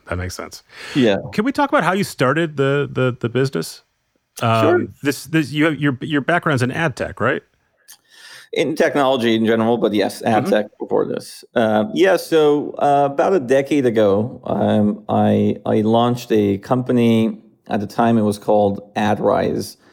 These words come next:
Speaker 2: which was similar to BAMTech, i-, if you're familiar with that business. Um, it was a white label uh, video on demand solution. We powered, uh, other streaming services behind the scene,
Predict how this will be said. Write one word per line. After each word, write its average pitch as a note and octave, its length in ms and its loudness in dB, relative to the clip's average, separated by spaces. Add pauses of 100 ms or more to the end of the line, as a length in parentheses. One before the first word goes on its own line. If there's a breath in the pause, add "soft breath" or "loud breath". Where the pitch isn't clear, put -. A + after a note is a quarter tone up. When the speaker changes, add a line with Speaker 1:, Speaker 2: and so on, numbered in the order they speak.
(340 soft breath)
Speaker 2:
which B2+ 300 -2
was B2 420 0 (160)
similar F3+ 400 2
to C3+ 120 0
BAMTech, A#2 720 0 (240)
i-, A2+ 220 -2
if A2+ 200 -2
you're G#2+ 240 2
familiar A2+ 380 0
with G#2+ 200 0
that G2+ 200 0
business. G#2 500 -2 (100)
Um, G#2 420 0
it A#2+ 60 0
was A2+ 160 0
a A2 80 2
white A#2+ 340 0
label A2 600 2 (460 soft breath)
uh, G#2 240 2
video A#2 260 2
on G#2+ 80 2
demand G#2 300 0
solution. - 460 -6 (680)
We B2+ 140 -2
powered, B2 680 0 (160)
uh, A2+ 260 -2 (100)
other A#2 260 4
streaming A#2+ 360 0
services A2+ 800 0
behind A2+ 400 0
the G#2+ 60 0
scene, A#2 580 0